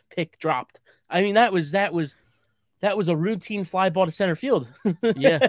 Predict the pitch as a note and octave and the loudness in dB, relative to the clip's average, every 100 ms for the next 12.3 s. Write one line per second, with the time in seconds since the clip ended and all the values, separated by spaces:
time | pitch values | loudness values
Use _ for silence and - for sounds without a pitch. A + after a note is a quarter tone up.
0 | - C#3 F#3+ E3+ E3+ F#3 F#3+ F3 F#3 F3+ | 0 0 0 0 0 0 0 2 2 2
1 | E3+ D3+ E3 F#3+ - G3+ F3+ G3+ F3 A2+ | 0 2 2 2 0 -4 -2 0 -2 -4
2 | - G#2+ A2 A#2 A#2 A2+ _ _ - B2+ | -16 -16 -14 -12 -12 -16 _ _ -14 -10
3 | C3 - D3+ C#3 C#3 B2 C#3+ C#3+ A#2+ A2+ | -10 -6 -4 -4 -4 -4 -2 -4 -4 -6
4 | B2 A#2 G2+ _ - A2 C3+ D3+ A3+ _ | -6 -8 -12 _ -12 -8 -4 -2 -2 _
5 | _ _ _ - F3 - _ _ _ _ | _ _ _ -8 -8 -8 _ _ _ _
6 | _ - C3+ A#2+ F#2 G2 _ - A2 A2+ | _ -10 -8 -8 -14 -18 _ -20 -16 -12
7 | A2 A2 G2+ F#3 G3+ G3+ G#3 G3 G#3+ G3+ | -10 -10 -8 -4 -4 -4 -4 -4 -6 -8
8 | E3+ - A3 F3+ G#3 A3+ A#2 A#2 G#3+ - | -10 -6 -4 -4 -2 -4 -4 -4 -6 -8
9 | _ _ _ _ _ B2+ C3+ C3+ C#3+ E3 | _ _ _ _ _ -20 -16 -8 -4 -2
10 | G3 A3+ G#3 _ _ _ _ D#3 F3+ G#3 | -4 -6 -12 _ _ _ _ -2 0 2
11 | G#3+ A3 G#3 D3+ D#3+ - E3 E3+ D#3+ - | 2 2 0 -2 -6 -6 -4 -4 -4 -2
12 | E3 E3 D#3+ | -2 -2 -8